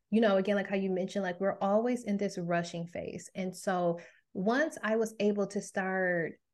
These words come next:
incorporating more pause seasons, I started to learn how to manage the things that the Lord was, like,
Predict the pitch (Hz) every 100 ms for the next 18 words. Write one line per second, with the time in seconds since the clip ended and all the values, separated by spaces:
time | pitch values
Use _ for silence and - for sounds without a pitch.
0 | _ 214 208 - 226 233 220 208 196 196
1 | 185 175 - 185 185 180 190 175 175 170
2 | 175 196 214 240 - 214 214 214 214 -
3 | 202 190 180 175 - _ - 190 214 233
4 | 233 214 - 220 233 233 233 233 208 185
5 | 190 214 220 208 202 - 196 190 180 175
6 | 180 170 170 170 180 170 165 151